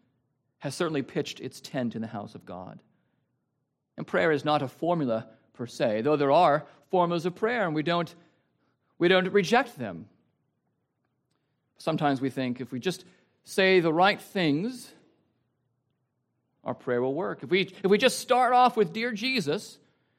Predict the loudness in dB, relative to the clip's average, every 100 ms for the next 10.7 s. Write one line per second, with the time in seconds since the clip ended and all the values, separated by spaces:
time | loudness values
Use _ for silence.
0 | _ 0 4 6 6 6 0 -6 -2 -4
1 | -6 -2 0 0 -2 -14 _ _ -6 -4
2 | 0 2 2 2 6 4 4 -16 _ _
3 | _ _ _ -4 -2 0 2 0 -2 -10
4 | _ _ _ _ _ _ _ _ _ -10
5 | -8 -8 -8 -6 -6 -10 _ _ _ _
6 | _ -12 -8 -4 -4 -6 -8 -10 -10 -12
7 | -20 _ _ _ _ -12 -12 -6 -6 -4
8 | -6 -6 -8 -10 -12 -12 -12 -6 -6 -4
9 | -8 -8 -8 -4 -4 -4 -8 _ -14 -14
10 | -8 -10 -10 -10 -6 -8 -8